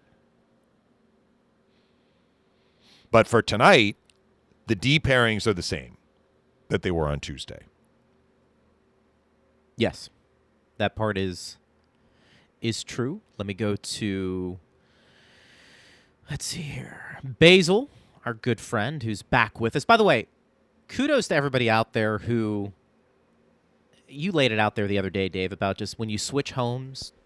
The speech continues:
Speaker 2: Uh, I'm talking
Speaker 1: Yeah.
Speaker 2: about the radio and the broadcast. It, it's gonna take a little time for everybody to get used to where we are right now. TuneIn app,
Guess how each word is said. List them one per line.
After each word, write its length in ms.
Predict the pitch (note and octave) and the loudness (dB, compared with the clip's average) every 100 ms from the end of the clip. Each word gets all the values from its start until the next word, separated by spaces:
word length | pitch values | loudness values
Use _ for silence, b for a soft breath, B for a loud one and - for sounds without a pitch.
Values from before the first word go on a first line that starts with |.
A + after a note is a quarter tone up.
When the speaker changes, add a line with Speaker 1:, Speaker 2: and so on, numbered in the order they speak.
| - | -14
Speaker 2:
Uh, 60 | G#2+ | -12
I'm 80 | G#2 | -2
talking 140 | B2 G#2+ | 0 0
Speaker 1:
Yeah. 20 | |
Speaker 2:
about 120 | F#2+ | -2
the 80 | G2 | -4
radio 340 | F#2+ F2 F2+ | -2 -2 -4
and 80 | F2 | -6
the 60 | E2+ | -6
broadcast. 680 | F#2 F2+ - F2+ D#2+ E2 | -4 -4 -4 -8 -8 -6
It, 100 | C3+ - _ - - _ - | -8 -8 _ -20 -20 _ -10
it's 140 | F3 | -6
gonna 180 | - G#3 | -4 -4
take 220 | - F#3+ | -2 -2
a 60 | E3 | -2
little 180 | C#3 A2+ | -4 -6
time 320 | - D#3+ B2 | -4 -4 -4
for 120 | - | -6
everybody 260 | B2 B2 A2 | -8 -4 -4
to 60 | |
get 140 | G#2+ G2 | -4 -4
used 240 | A#2+ - | -4 -4
to 60 | G#2+ | -6
where 220 | F#2+ A2 | -4 -2
we 140 | G2+ | 0
are 180 | F#2+ C3+ | 2 2
right 240 | G2 E2 D#2 | 0 -4 -8
now. 240 | D2 - - | -14 -16 -16
TuneIn 360 | - G#2+ G2+ G2 | -8 -4 -2 0
app, 360 | G2 F#2+ - | 0 -2 -4